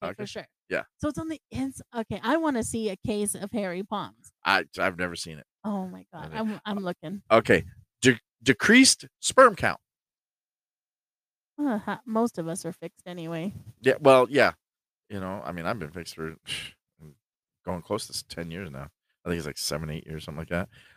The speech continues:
Speaker 2: Um, but the decreased sperm count and everything. So if you're going up there and you're, and you're, uh, jerking the gherkin,
Speaker 1: <laughs>
Speaker 2: you know, and you go up there and, uh,
Speaker 1: <clears throat>
Speaker 2: you decide that you wanna have a baby with your,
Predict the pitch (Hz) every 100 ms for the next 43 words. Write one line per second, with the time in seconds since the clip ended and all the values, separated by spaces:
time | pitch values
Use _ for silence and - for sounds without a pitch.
0 | - 101 104 98 87 _ _ _ _ 127
1 | 127 98 123 110 113 139 147 - 160 165
2 | 110 92 87 92 101 92 107 92 131 160
3 | 139 139 160 123 107 _ - - 101 110
4 | 110 123 101 _ _ _ 104 104 104 127
5 | 139 110 101 107 101 87 123 127 110 98
6 | 131 127 101 - _ _ _ - - -
7 | - - 262 _ - _ _ - 101 98
8 | 98 123 - 113 120 110 104 131 123 123
9 | 123 123 123 123 104 95 92 90 95 _
10 | _ _ _ _ _ _ _ - _ -
11 | 294 117 107 123 113 110 92 110 107 107
12 | 101 80 98 107 92 85 87 82